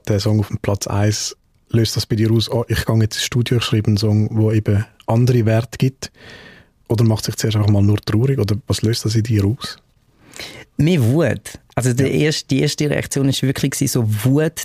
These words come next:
Speaker 2: dass die Musik so in der Klaue ist von der Sexualität. Also,
Speaker 1: Mhm.
Speaker 2: ich meine, die meisten Songs sind Love-Songs, ich habe auch schon viele geschrieben und das ist auch völlig legitim.
Speaker 1: Mhm.
Speaker 2: Ich meine, es ist ein mega schönes oder,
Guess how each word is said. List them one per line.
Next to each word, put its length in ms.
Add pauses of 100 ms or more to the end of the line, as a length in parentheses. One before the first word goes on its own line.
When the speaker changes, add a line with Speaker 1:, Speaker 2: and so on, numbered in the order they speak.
Speaker 2:
dass 180
die 80
Musik 360
so 100
in 100
der 80
Klaue 540
ist 180
von 140
der 100
Sexualität. 800 (180)
Also, 220
Speaker 1:
Mhm. 80 (640)
Speaker 2:
ich 120
meine, 340 (340)
die 80
meisten 320
Songs 260
sind 160
Love-Songs, 640
ich 100
habe 140
auch 40
schon 140
viele 180
geschrieben 440
und 180
das 120
ist 120
auch 260
völlig 320
legitim. 580
Speaker 1:
Mhm. 100
Speaker 2:
Ich 100
meine, 220
es 100
ist 160
ein 80
mega 380
schönes 480
oder, 300